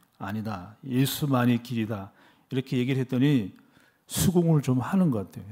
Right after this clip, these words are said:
일주일 기회를 주기로 했어요. 근데 뭐 오늘 또 수요예배니까 오늘 초청할 줄도 모르겠어요. 이렇게 사람들은,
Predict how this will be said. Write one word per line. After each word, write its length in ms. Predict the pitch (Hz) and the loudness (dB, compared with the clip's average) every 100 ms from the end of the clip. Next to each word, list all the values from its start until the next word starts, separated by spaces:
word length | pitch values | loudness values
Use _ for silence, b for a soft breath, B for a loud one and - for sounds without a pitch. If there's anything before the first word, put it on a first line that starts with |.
| 104 | 0
일주일 500 | 135 165 165 151 123 | 2 2 2 -2 -2
기회를 380 | - 135 131 | -2 0 0
주기로 340 | 117 - 127 120 | -4 -8 -8 -8
했어요. 300 | 123 - - 113 _ _ _ _ _ | -8 -10 -14 -18 _ _ _ _ _
근데 180 | 147 143 | 0 2
뭐 120 | 139 | 8
오늘 280 | 139 151 135 | 8 6 2
또 80 | 135 | 0
수요예배니까 720 | - 226 202 165 143 139 139 | 2 6 6 6 4 4 2
오늘 220 | 120 135 | 4 2
초청할 460 | 135 170 - 156 147 | 2 -4 -2 -2 -2
줄도 240 | 139 135 110 | -4 -8 -8
모르겠어요. 480 | 101 101 95 90 82 _ b b b b b b b b b b | -6 -8 -10 -14 -20 _ b b b b b b b b b b
이렇게 240 | 170 196 240 | 4 6 8
사람들은, 1040 | - 226 226 190 175 175 185 123 95 98 | 10 10 12 10 12 12 10 6 0 -8